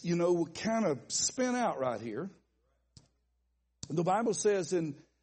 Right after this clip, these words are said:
in, uh, verse four, "He that sitteth in the heavens shall laugh, and the Lord shall have them in derision."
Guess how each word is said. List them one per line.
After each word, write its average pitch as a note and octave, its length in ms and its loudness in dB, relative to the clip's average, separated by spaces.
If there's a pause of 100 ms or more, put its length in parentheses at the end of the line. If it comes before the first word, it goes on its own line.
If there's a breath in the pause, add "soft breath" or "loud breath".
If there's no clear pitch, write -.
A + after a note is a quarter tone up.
(420)
in, F#3+ 240 0
uh, F3 100 4
verse F3 320 0
four, G3+ 420 4
"He A3 300 0
that E3+ 160 -2
sitteth G3 340 2
in F3 120 -4
the D#3+ 40 0
heavens B3 400 2
shall A3 180 4
laugh, C4+ 540 -4 (1120)
and G#3+ 80 2
the G#3+ 60 6
Lord B3 340 6
shall G#3 220 0
have B3+ 420 0
them G#3+ 180 2
in A#3+ 220 4
derision." F3+ 1000 0